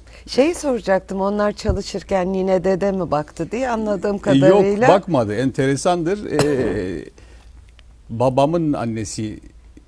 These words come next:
Speaker 2: e, Lefkoşa'daydı, halamın yanındaydı. Anne tarafından, e, anneannem, dedem,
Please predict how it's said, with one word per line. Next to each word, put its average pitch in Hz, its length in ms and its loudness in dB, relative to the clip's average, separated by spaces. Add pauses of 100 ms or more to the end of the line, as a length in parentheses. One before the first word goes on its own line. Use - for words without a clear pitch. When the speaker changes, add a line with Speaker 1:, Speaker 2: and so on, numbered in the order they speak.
(100)
Speaker 2:
e, - 400 -16
Lefkoşa'daydı, 156 760 2
halamın 143 380 0
yanındaydı. 151 760 0 (120)
Anne 139 320 -2
tarafından, 135 760 -2 (180)
e, - 40 -8
anneannem, 123 760 -4
dedem, 131 340 -4